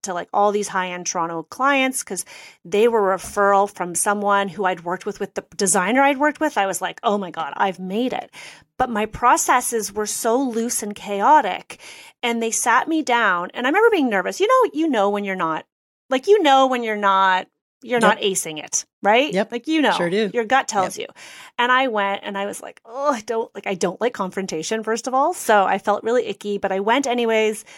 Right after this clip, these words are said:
Speaker 1: had a card, and they sat me down. I'll never forget it. And they were so lovely. And they said, "Rebecca, we just wanted to give you some feedback that's constructive, because if it was our business, then we feel that we would want to know."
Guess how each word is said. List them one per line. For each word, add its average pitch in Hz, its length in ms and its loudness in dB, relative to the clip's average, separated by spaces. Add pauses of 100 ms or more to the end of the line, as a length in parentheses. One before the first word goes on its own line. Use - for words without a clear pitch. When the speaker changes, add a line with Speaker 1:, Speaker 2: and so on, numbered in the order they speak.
(120)
Speaker 1:
had 180 140 0
a 220 60 -4
card, 202 480 4
and 202 160 -10
they 185 80 -8
sat 190 320 -4
me 262 140 -4
down. 160 440 -4 (320)
I'll 175 60 -10
never 180 320 0
forget 170 380 -2
it. 160 220 -4
And 202 140 -6
they 202 60 -2
were 202 140 -2
so 202 240 0
lovely. 175 420 -2
And 180 160 -10
they 175 80 -10
said, 170 380 -8 (400)
"Rebecca, 202 360 -2
we 196 140 -4
just 190 340 0
wanted 320 280 0
to 392 100 -2
give 240 260 -4
you 240 260 -2
some 277 300 -6
feedback 214 720 0
that's 226 200 -10
constructive, 226 840 -4 (360)
because 240 260 -2
if 254 120 -2 (140)
it 285 80 -4
was 247 220 2
our 453 260 6
business, 220 720 0 (260)
then 233 380 0
we 240 180 -6
feel 294 260 0
that 262 140 0
we 240 140 -2
would 247 120 0
want 185 220 0
to 202 100 -8
know." 180 360 -6